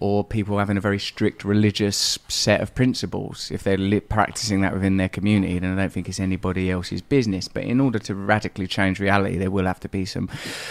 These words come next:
correspondence and some coordination and some co-,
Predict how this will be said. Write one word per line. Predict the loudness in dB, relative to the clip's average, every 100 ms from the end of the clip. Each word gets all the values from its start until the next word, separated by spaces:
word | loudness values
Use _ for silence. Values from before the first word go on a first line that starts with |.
| -12 -14 -18 -20 -2
correspondence | 6 6 6 2 2 4 4 4 2 0
and | 0 0
some | 0 0 0
coordination | 0 0 2 2 4 2 2 0
and | 0
some | 0 -2
co-, | 0 2